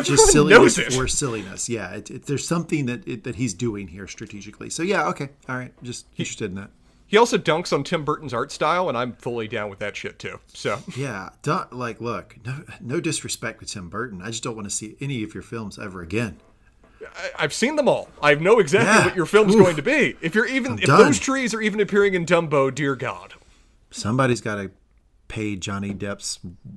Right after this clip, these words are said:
Speaker 1: wine bill. Thank you, Tim Burton.
Speaker 2: <laughs> Uh, Rebecca calls Richard on the phone. Uh, we rapidly deduce that he is a dirty old man, as we would expect from one of Rupert's friends.
Speaker 1: Ugh, what a sleaze. Good
Speaker 2: Absolute
Speaker 1: God.
Speaker 2: sleaze.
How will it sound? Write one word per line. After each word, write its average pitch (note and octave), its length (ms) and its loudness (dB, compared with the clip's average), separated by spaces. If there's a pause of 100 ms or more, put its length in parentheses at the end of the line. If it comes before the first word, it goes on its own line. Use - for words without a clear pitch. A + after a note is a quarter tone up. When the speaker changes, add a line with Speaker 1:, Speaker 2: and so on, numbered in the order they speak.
(160)
Speaker 1:
wine G2 380 -6
bill. F#2+ 320 -10 (640)
Thank A#2+ 280 -6
you, G#2+ 60 -6
Tim F#2+ 200 -6
Burton. G2+ 360 -10
Speaker 2:
<laughs> - 60 -14 (1080)
Uh, D3 300 2
Rebecca G3+ 380 0
calls D#3+ 480 2
Richard B2+ 380 -6
on A#2 160 -4
the A2+ 60 -12
phone. B2+ 600 -4 (640)
Uh, C3+ 300 2 (340)
we C4 160 0
rapidly B3+ 680 -2
deduce F3 480 0
that D#3+ 120 -10
he D#3+ 160 -8
is D3 100 -4
a D3+ 60 -6
dirty E3 340 -2
old D#3 220 0
man, C3 280 -2
as C3+ 140 -6
we C3 100 -6
would C3 120 -4
expect C3 340 -4
from C3+ 140 -10
one B2 80 -4
of A2 80 -10
Rupert's A#2 280 -10
friends. A2+ 480 -8 (380)
Speaker 1:
Ugh, A2+ 400 -14
what C3+ 180 -10
a - 40 -10
sleaze. G2+ 800 -6
Good C#3 320 -8
Speaker 2:
Absolute B2+ 600 -4
Speaker 1:
God. B2 140 -10
Speaker 2:
sleaze. - 140 -18